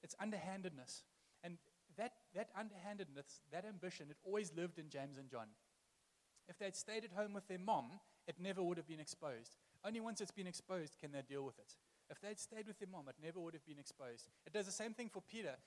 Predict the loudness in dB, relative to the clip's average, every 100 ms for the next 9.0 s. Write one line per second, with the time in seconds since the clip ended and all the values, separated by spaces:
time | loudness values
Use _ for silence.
0 | -6 -4 -4 -4 0 2 2 -2 -6 -6
1 | 0 2 2 2 2 2 -2 0 -2 -4
2 | -4 -4 -6 -8 -8 -2 -2 0 -2 -4
3 | -6 0 4 4 2 -4 -6 -14 -2 4
4 | 4 4 0 0 -2 -2 -6 -10 -16 -8
5 | 0 4 4 2 0 -2 0 0 -2 -4
6 | -4 -4 0 2 2 0 -6 -8 -4 0
7 | 2 0 -2 -6 -6 -4 -2 -2 -2 -4
8 | -4 -6 -8 -10 -12 -10 -10 -10 -12 -16